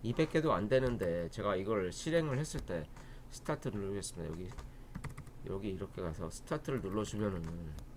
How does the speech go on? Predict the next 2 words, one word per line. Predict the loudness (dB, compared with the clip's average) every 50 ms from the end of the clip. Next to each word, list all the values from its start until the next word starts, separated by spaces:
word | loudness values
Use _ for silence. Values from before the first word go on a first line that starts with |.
| -12 -12 -12 -12 -14 -14 -14 -16 -16 -14 -14 -12 -12 -12 -12 -12 -12 -12 -12 -12 -12 -12 -12 -12 -12 -12 -12 -12 -12 -14 -14 -14 -14 -14 -14 -12 -12 -12 -12 -12 -12 -12 -14 -12 -10 -8
눌러주-, | -8 -6 -6 -6 -6 -8 -10 -12 -14 -12 -8 -6
눌러줘야겠지. | -4 -2 -2 -4 -6 -6 -6 -6 -6 -6 -8 -8 -10 -10 -10 -10